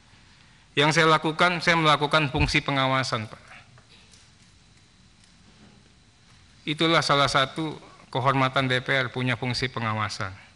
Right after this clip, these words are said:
Saya mengingatkan melalui pasal sebelas. Jadi saya tidak pernah menggertak, mengancam. Bapak kan orang hukum, definisi pengancaman itu apa, tahu itu. Ya.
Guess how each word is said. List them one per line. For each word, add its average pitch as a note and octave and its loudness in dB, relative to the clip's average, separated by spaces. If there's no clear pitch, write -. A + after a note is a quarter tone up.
Saya F#3 0
mengingatkan F#3+ 0
melalui C#3 0
pasal C3+ 0
sebelas. B2 -4
Jadi D3 0
saya D#3 2
tidak C3+ 0
pernah D3 -2
menggertak, C3+ 0
mengancam. C3+ 0
Bapak F3 4
kan F#3+ -2
orang F3+ 4
hukum, E3+ 2
definisi D3 2
pengancaman C#3+ 2
itu D3 -2
apa, D3+ 2
tahu C3+ 0
itu. A2 -12
Ya. A#2 -4